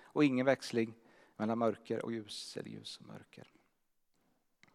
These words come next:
Johannesbreven igen. "Vi älskar därför att han först älskade oss. Detta är kärleken, inte att vi älskat Gud, utan han har älskat oss och sänt sin son som försoningsoffer för våra synder."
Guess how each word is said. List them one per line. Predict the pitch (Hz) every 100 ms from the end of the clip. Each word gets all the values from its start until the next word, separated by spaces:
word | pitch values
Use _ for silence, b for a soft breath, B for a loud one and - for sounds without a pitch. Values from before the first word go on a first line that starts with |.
| B B B B B B
Johannesbreven | 107 123 117 110 - 117 110 120
igen. | 117 123 -
"Vi | 147
älskar | 160 156 123 - 139
därför | 131 127
att | 120
han | 120
först | 120 -
älskade | 123 - 120 117
oss. | 123 - -
Detta | - - 147 - - 151
är | 135
kärleken, | - 139 113 107 - 117 135
inte | 147 131 151
att | 139
vi | 131
älskat | 131 - 127 -
Gud, | 131 123
utan | 117
han | 123 123
har | 131
älskat | 131 131 - 123
oss | 120
och | 120
sänt | - 151 147
sin | 143
son | 135 131 120
som | 127
försoningsoffer | - 131 120 117 117 123
för | 123
våra | 120 117
synder." | - 123 117